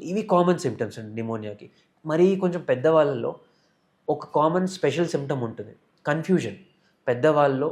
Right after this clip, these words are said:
వాళ్ళకి ఫీవర్ రాకపోవచ్చు, ప్లస్ వాళ్ళకి కాఫ్ రాకపోవచ్చు, కానీ కన్ఫ్యూజన్లో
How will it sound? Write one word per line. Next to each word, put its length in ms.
వాళ్ళకి 300
ఫీవర్ 400
రాకపోవచ్చు, 600
ప్లస్ 200
వాళ్ళకి 300
కాఫ్ 300
రాకపోవచ్చు, 500
కానీ 200
కన్ఫ్యూజన్లో 560